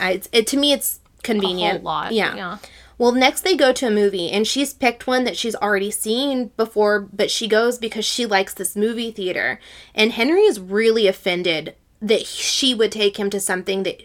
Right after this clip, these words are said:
Speaker 1: she's already done. He calls her out for it,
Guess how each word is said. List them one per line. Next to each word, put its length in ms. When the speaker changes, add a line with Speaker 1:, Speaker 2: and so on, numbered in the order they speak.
Speaker 1:
she's 280
already 260
done. 380
He 200
calls 280
her 100
out 220
for 200
it, 280